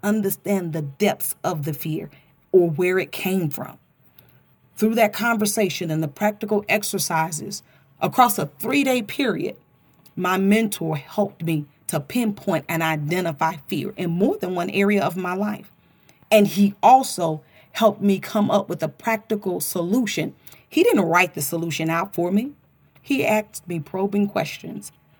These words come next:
that caused me to think in ways that I've never thought before. And I was able to write out that solution. And with his help and his guidance,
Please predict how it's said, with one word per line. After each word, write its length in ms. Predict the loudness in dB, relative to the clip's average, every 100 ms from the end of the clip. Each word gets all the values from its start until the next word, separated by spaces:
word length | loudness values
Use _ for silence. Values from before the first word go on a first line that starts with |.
| _
that 200 | -4 -4
caused 460 | 0 2 2 0 -2
me 140 | -4
to 160 | -4 -8
think 340 | -4 -2 0
in 140 | 2 2
ways 280 | 2 0 -2
that 120 | -2
I've 120 | -2
never 240 | -2 -4
thought 360 | -4 -2 -2 -2
before. 380 | -6 -6 -12 -16 _ _ _ _ _ _
And 200 | 0 0 -2 -2
I 200 | 0 0
was 260 | -2 -4 -4
able 440 | -2 0 -2 -8 -10 -8
to 140 | -6
write 420 | -4 0 2 0 -2
out 300 | -2 0 -2
that 220 | -4 -2 -4
solution. 720 | -6 -4 -4 -4 -6 -8 -14 _ _ _ _ _ -6
And 160 | -2 0
with 160 | 0
his 180 | 0 0
help 260 | 2 2 2
and 100 | -4
his 200 | -4 -4
guidance, 540 | -2 0 0 -2 -8